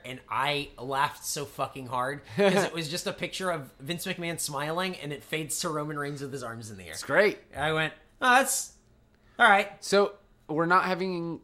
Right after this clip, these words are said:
Speaker 2: an elimination chamber this year.
Speaker 1: No, there's no limit. They, they got rid of Fastlane. It's life in the Fastlane.
Speaker 2: Uh,
Speaker 1: Surely makes you lose your mind.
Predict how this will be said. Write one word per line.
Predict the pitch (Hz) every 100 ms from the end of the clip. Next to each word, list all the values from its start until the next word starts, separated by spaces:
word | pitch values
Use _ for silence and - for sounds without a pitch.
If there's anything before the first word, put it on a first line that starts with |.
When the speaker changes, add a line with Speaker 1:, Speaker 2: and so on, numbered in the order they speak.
| _
Speaker 2:
an | 143 147
elimination | 143 139 143 151 151 -
chamber | 131 160 156 101
this | 101 -
year. | - - -
Speaker 1:
No, | 175 110 - 139
there's | 151
no | 196
limit. | 202 277 349 139
They, | 190 214 196 190
they | 180 202
got | 208 220
rid | 240
of | -
Fastlane. | 254 254 117 90 _ -
It's | 156
life | 220 269
in | 208
the | 160
Fastlane. | 143 123 117 92 85
Speaker 2:
Uh, | - 127 110 - _ _
Speaker 1:
Surely | - 208 240
makes | 240 240 233
you | 233
lose | 277 190
your |
mind. | 131 98